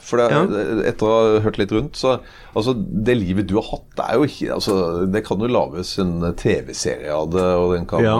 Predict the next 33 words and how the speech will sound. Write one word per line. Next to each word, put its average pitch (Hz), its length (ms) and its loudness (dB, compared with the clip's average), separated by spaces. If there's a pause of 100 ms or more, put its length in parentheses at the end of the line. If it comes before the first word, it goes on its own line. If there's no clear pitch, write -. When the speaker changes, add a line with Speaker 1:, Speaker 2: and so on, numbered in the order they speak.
Speaker 1:
få - 180 -2
atten-årsgrense 85 600 -4
i 92 40 -4
hvert - 180 -6
fall, 170 200 -2 (140)
om 101 100 0
ikke, 107 80 4
Speaker 2:
Ja. 117 160 4
Speaker 1:
eh, 90 840 4 (380)
førtiåtte-årsgrense. 85 840 -2
Speaker 2:
Ja. 113 160 2
Speaker 1:
Altså, 127 140 2 (520)
eh, - 720 -4
savner 92 560 -2
du 104 100 2
New 110 180 2
York 90 460 -2
og 101 80 -2
den 92 160 0
galskapen 85 580 -4
som 98 140 -2
var 78 240 2
der? - 180 -6
For - 140 -12
der 107 240 -2
var - 240 -12
det 98 100 -2
mye 95 200 -2
galskap, - 480 -6
har 104 140 0
jeg - 40 -12
forstått. 254 260 -6 (1120)
Speaker 2:
Nei, 85 440 0